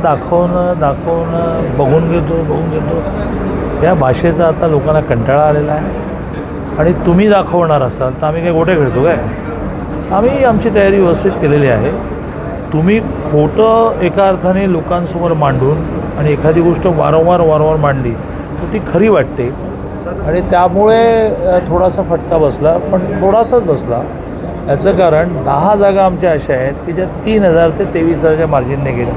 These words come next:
दहा जागा, त्या दहा आल्या असतात, आमच्या सत्तावीस झाल्या असतात, तुमच्या एकतीसशे, एकवीस झाल्या असतात, खेळ ख-, समाप्त.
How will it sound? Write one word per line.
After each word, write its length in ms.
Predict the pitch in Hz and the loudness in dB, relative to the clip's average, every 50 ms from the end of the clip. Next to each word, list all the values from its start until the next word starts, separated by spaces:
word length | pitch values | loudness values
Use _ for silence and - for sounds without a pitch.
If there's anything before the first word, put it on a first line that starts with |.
| - | -2
दहा 220 | 143 143 160 165 165 | -2 0 0 0 0
जागा, 320 | - - - - - - - - - - - - 95 - - - - - | 0 -2 -4 -6 -6 -6 -6 -6 -6 -6 -6 -4 -6 -6 -6 -6 -4 0
त्या 100 | 185 190 | 2 2
दहा 300 | 202 185 208 208 226 233 | 2 2 2 2 2 2
आल्या 200 | 220 202 185 170 | 2 2 2 0
असतात, 280 | 151 135 - 151 151 165 | 0 -2 -4 -6 -4 -4
आमच्या 260 | 180 175 180 180 214 | -4 -4 -4 -6 -4
सत्तावीस 440 | 190 240 240 - - 226 214 196 170 | -4 -4 -4 -2 -2 -2 0 0 0
झाल्या 200 | 156 147 143 139 | 0 0 0 -2
असतात, 200 | 127 - 147 147 | -2 -2 -4 -4
तुमच्या 320 | - - 175 175 - 180 | -4 -4 -4 -2 0 0
एकतीसशे, 480 | 190 196 190 - - 175 143 - - 175 | 2 2 0 0 -2 -2 -2 0 0 2
एकवीस 340 | 185 185 185 - 220 208 180 | 2 2 2 0 0 2 4
झाल्या 220 | 170 165 156 151 | 4 4 4 2
असतात, 160 | 143 143 151 - - - - - - - - - - - | 0 -2 -4 -6 -6 -6 -8 -8 -6 -6 -6 -6 -4 0
खेळ 180 | 180 190 202 196 - | 2 2 2 2 2
ख-, 220 | 214 214 - - | 0 0 0 0
समाप्त. 460 | - 214 208 202 202 185 147 - - | 0 0 2 2 2 0 0 -2 -4